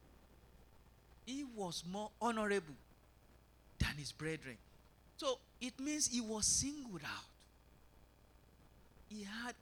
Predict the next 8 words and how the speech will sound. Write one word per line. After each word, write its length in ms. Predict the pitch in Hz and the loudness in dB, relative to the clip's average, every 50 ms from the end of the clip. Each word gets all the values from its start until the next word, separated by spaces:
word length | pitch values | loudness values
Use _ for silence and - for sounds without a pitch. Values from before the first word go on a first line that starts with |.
| - | -6
other 240 | 214 214 202 208 202 170 143 | -6 -6 -4 -6 -6 -6 -6
brethren. 460 | 165 170 185 196 202 160 147 143 120 107 - - - - - - - - - - - - - - - - - - - - - - - - | -4 -2 -2 -2 -4 -6 -8 -12 -14 -14 -18 -20 -20 -20 -20 -20 -20 -20 -20 -20 -20 -20 -20 -20 -20 -20 -20 -20 -20 -20 -20 -20 -12 -6
But 140 | - 190 190 - - | -4 -4 -4 -6 -6
he 120 | 247 277 311 | -6 -6 -4
was 260 | 294 269 240 208 233 | -2 -4 -4 -4 -6
what? 220 | 262 285 269 - - - - - - - - - - - | -6 -8 -8 -10 -12 -16 -18 -20 -20 -20 -20 -20 -14 -8
Singled 460 | - - - 175 170 170 160 147 120 | -6 -4 -4 -4 -6 -8 -10 -12 -12
out. 100 | 110 - | -12 -16